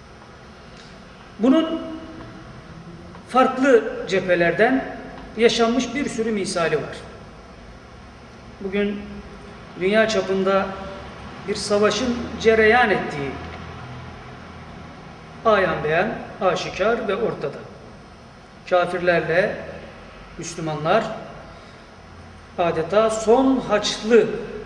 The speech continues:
Savaşı'na girişmiş durumdalar. İşte bu Haçlı Savaşı'nda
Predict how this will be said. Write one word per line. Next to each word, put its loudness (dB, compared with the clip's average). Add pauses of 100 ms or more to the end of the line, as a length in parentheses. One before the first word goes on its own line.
(220)
Savaşı'na -4
girişmiş -8 (240)
durumdalar. -2 (600)
İşte -4
bu 0 (300)
Haçlı -4
Savaşı'nda -2